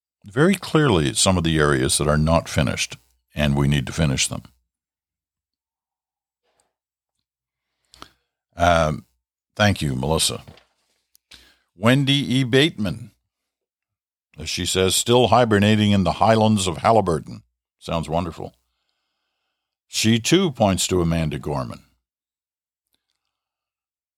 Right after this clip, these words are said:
"We lay down our arms so we can reach out our arms to one another."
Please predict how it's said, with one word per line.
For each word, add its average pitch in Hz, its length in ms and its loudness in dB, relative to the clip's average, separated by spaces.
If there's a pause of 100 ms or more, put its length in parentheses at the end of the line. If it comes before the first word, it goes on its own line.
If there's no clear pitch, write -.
(1800)
"We 104 160 2
lay 113 240 4
down 135 240 4
our 135 340 6
arms 117 520 4
so 95 180 2
we 95 160 0
can 90 240 -2
reach 104 320 0
out 117 300 2
our 76 280 2
arms 71 640 -2
to 87 140 -6
one 71 240 -4
another." 67 460 -4